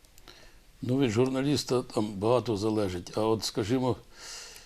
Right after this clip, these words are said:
е, ну, ж, сьогодні треба продати цю газету, так? Продати, одержати гроші, щоб,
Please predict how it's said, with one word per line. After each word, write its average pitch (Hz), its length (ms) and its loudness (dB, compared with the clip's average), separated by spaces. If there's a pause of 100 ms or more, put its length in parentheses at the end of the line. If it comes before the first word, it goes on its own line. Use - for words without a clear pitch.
(200)
е, - 80 -10
ну, 95 560 -2
ж, - 180 -6 (260)
сьогодні 120 480 2
треба 123 280 2
продати 117 500 2
цю 98 160 -2
газету, 95 420 -2
так? 139 220 -2
Продати, 123 500 0
одержати 104 540 0
гроші, 120 380 0
щоб, 107 180 -4